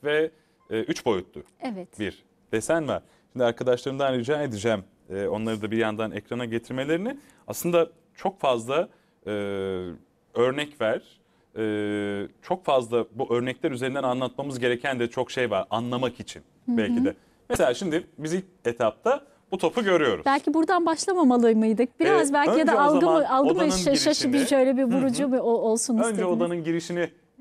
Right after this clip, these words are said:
Speaker 2: Evet.
Speaker 1: görelim,
Speaker 2: Bundan,
Speaker 1: ardından
Speaker 2: e,
Speaker 1: bunu.
Speaker 2: evet.
Speaker 1: Mesela.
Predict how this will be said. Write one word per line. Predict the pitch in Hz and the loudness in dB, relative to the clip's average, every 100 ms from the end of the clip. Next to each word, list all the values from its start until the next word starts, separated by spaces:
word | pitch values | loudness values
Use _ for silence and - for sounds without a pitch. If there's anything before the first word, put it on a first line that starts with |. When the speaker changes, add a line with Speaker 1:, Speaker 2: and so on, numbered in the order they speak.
| - | -6
Speaker 2:
Evet. | 113 110 110 | -2 -2 0
Speaker 1:
görelim, | 156 165 135 262 302 | 0 2 -2 -4 0
Speaker 2:
Bundan, | 311 330 339 | 0 0 -2
Speaker 1:
ardından | 269 269 | -2 -2
Speaker 2:
e, | 277 - | -2 -4
Speaker 1:
bunu. | - - 294 | -6 -10 -8
Speaker 2:
evet. | 220 190 - _ _ _ _ _ - | -6 -6 -12 _ _ _ _ _ -10
Speaker 1:
Mesela. | 214 117 85 | -6 -4 -6